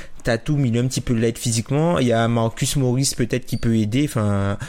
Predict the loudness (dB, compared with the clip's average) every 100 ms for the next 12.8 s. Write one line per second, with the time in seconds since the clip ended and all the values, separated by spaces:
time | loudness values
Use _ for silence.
0 | -4 -2 0 -2 0 0 2 0 0 0
1 | 0 0 -2 -4 -2 -2 0 0 0 0
2 | 2 0 0 0 2 2 2 2 4 4
3 | 2 2 0 0 -2 0 0 0 0 0
4 | 0 0 0 0 0 0 0 0 0 0
5 | 0 0 0 -2 -4 -8 -12 -6 -4 -4
6 | -6 -4 -4 -2 0 2 2 0 0 0
7 | 2 2 0 0 0 2 2 2 2 0
8 | 2 2 0 -2 -4 -2 0 2 2 2
9 | 2 2 2 0 -2 -8 -4 -2 -2 -2
10 | 0 2 2 2 0 0 0 2 0 -2
11 | -2 -2 -2 -2 0 -2 -2 -2 0 0
12 | 0 -2 -2 -2 -2 -2 -2